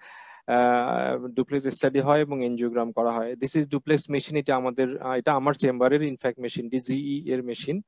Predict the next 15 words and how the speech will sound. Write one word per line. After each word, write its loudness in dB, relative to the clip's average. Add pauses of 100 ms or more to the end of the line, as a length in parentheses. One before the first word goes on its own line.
(600)
আহ, 2
almost 0
এইটটি -2
সিক্স -6
লাখ 0
টাকা 2
দাম -2
এটির। -4
আহ, -6
এটা -2
আমার -2
চেম্বারে 2
আছে। 0
এক্সিলেন্ট 4
একটা 6